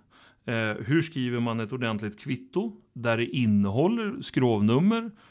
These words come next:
motornummer? Det här är ju båtens identitet och det är ju den här uppgiften som man måste kunna jobba med vidare. Är det så att man har blivit utsatt för ett bedrägeri så är det ju den uppgiften som ko-, man kommer använda i polisanmälan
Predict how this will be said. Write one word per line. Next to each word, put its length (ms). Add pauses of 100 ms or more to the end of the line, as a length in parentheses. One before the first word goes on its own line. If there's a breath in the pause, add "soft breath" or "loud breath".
(140 soft breath)
motornummer? 960
Det 120
här 160
är 60
ju 100
båtens 520
identitet 800
och 100
det 80
är 20
ju 80
den 160
här 220
uppgiften 540
som 140
man 120
måste 280
kunna 260
jobba 420
med 240
vidare. 580 (460 loud breath)
Är 180
det 120
så 200
att 80
man 140
har 80
blivit 340
utsatt 320
för 80
ett 80
bedrägeri 680 (220 loud breath)
så 160
är 140
det 60
ju 120
den 440
uppgiften 720
som 220
ko-, 140
man 200
kommer 240
använda 540
i 20
polisanmälan 840